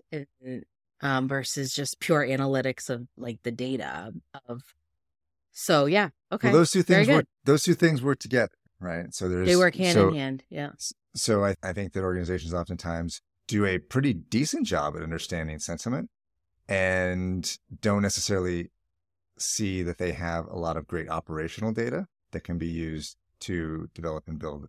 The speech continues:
Speaker 2: a D E I strategy. And
Speaker 1: Which
Speaker 2: those two
Speaker 1: is
Speaker 2: things work very well together.
Speaker 1: Yeah, they do. Okay. I've, I've run into some companies in the couple, last couple of months that don't have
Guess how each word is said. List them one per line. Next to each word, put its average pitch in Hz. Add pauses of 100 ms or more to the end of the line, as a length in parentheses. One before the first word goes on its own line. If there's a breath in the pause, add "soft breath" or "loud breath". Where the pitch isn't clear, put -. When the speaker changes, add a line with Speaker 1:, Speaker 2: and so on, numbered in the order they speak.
Speaker 2:
a 85
D 76
E 73
I 73
strategy. 82
And 87
Speaker 1:
Which -
Speaker 2:
those 302
two 101
Speaker 1:
is 98
Speaker 2:
things 92
work 85 (160)
very 92
well 87
together. 80 (760)
Speaker 1:
Yeah, 151 (300)
they 185
do. 156 (500)
Okay. 202 (440)
I've, 208
I've 226
run 254
into 254
some -
companies 208
in 175
the 165
couple, 180
last 170
couple 170
of 165
months 151
that 147
don't 160
have 135